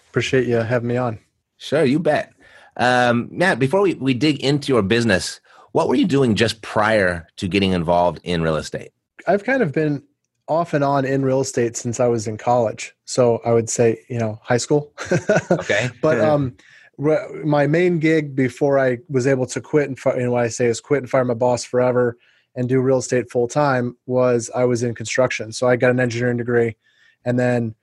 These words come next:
Speaker 1: went out into the field as an engineer and then ended up in the construction industry. And I did that for about eighteen years.
Speaker 2: So what was it about real estate that you originally found so affac-,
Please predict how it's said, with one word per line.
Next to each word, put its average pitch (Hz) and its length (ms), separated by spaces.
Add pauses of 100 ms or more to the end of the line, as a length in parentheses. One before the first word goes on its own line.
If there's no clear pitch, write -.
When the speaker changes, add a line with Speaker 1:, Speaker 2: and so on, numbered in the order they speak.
(180)
Speaker 1:
went 131 140
out 123 180
into 120 240
the 120 80
field 123 320
as 117 100
an 120 80
engineer 120 480
and 117 100
then 117 140
ended 117 240
up 120 160
in 117 60
the 117 80
construction - 480
industry. 117 600 (100)
And 120 120
I 120 80
did 120 160
that 120 220
for 117 160
about 117 220
eighteen 113 340
years. 113 420 (240)
Speaker 2:
So 135 320 (320)
what 170 160
was 165 160
it 147 240
about 113 300
real 101 140
estate 90 280
that 82 180
you 90 160
originally 90 440
found 92 420
so 90 220
affac-, 110 320